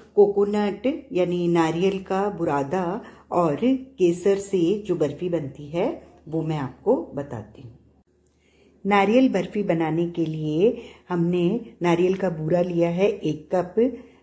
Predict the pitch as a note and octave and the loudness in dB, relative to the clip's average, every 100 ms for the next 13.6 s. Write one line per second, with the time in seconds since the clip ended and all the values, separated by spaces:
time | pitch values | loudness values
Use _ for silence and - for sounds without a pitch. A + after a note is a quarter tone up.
0 | _ F3 E3 F#3 G3+ F#3 F#3 - D3+ C#3 | _ 0 0 0 -2 -2 -4 -6 -10 -6
1 | F3 D3+ G#3+ B3+ - - - E3 C#3 F3 | -2 -2 0 0 -2 -12 -2 -2 0 -4
2 | F3 D#3+ D#3+ D4 D4 - - - - - | -2 -4 -4 -6 -6 -14 -8 -4 -4 -4
3 | D3+ A#2+ F#3 F3+ G3+ G3 - A3 - G#3+ | -8 -6 -2 0 0 0 -2 -2 -4 -6
4 | G#3 D#3 C#3 F#3+ G3+ G#3 B3+ - F3 D3+ | -2 -2 0 0 2 2 0 -2 -4 0
5 | C#3 E3 A#3 - C#3+ A2 C#3+ C3+ - - | -2 -2 -4 -4 -6 -6 -8 -8 -6 -4
6 | F3 - F3 F3 D3+ D#3 G3 G3 A3 G3 | -4 -2 0 2 2 0 0 0 2 2
7 | G3 A#3 A#3+ - - - - - G3 G3+ | 2 0 -2 -4 -18 -20 -2 4 6 6
8 | C4 - - F#3 F3 F3+ F#3+ E3+ D#3+ E3+ | 4 -2 -10 -4 -2 -2 -2 -2 -2 -4
9 | E3 - E3+ F3 F3 F3+ F#3+ F#3 G3+ B3+ | -4 -6 -4 -4 -2 -2 -2 -4 -2 -2
10 | - - - - F#3 D3+ A#3 C4+ - D#3 | -6 -18 -8 0 2 2 2 0 -4 -10
11 | D3 G3 A3+ B3 - - F3+ E3+ E3+ E3 | -4 0 0 -2 -6 -8 -4 -2 -4 -2
12 | F3+ E3+ D#3 D#3+ E3+ F#3 A3+ A3+ - F3 | -2 0 0 0 0 0 -2 -2 2 4
13 | F3+ F#3 F#3 F3+ A3+ | 4 0 -2 0 0